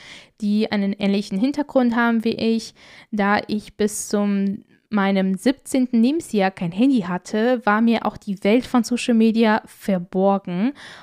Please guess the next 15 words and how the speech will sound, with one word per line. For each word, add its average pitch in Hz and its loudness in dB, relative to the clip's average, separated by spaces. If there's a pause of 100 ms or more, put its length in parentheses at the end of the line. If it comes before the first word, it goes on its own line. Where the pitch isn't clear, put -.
(160)
und 214 4 (500)
ich - -8
habe 330 2
einfach 320 0
nicht 285 0
erkannt, 254 0 (440)
äh, 226 2
was - -2
ein 226 -2
Potenzial 240 -2
die 220 -4 (440)
digitale 247 -2
Welt 320 -2
so 185 -4
hat. - -6